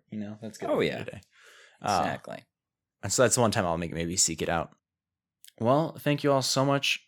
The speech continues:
Speaker 1: for listening in this time. We have been Paths of Fear. If you would like to come in and watch our, I guess, watch our movies with us. I was gonna say watch our podcast, but that doesn't quite work. Um,
Speaker 2: Mm-hmm.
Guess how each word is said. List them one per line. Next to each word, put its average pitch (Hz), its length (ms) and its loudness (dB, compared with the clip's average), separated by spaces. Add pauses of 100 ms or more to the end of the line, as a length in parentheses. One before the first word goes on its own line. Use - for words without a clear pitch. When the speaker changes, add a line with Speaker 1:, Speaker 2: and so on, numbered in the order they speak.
Speaker 1:
for 120 440 4
listening 120 380 2
in 110 120 4
this 107 160 2
time. 120 360 0 (120)
We 113 260 -2
have 110 280 -6
been 113 240 -2
Paths 107 400 -2
of 123 100 -4
Fear. 117 380 -6
If 104 200 -6
you 117 120 0
would 113 160 2
like 143 180 4
to 143 120 -2
come 107 220 0
in 104 320 -2
and 92 340 -2
watch 98 580 2 (100)
our, 87 460 -2
I 95 80 -6
guess, - 240 -12 (500)
watch 113 240 6
our 107 60 6
movies 101 340 2
with 107 180 0
us. 82 140 0
I 90 40 0
was 104 100 0
gonna 127 100 2
say 123 140 -4
watch 98 260 -2
our - 60 -10
podcast, - 580 -10
but 85 100 -12
that 90 100 -2
doesn't 87 220 -4
quite - 220 -4
work. 50 260 -6 (460)
Um, 95 320 -2
Speaker 2:
Mm-hmm. 95 200 -4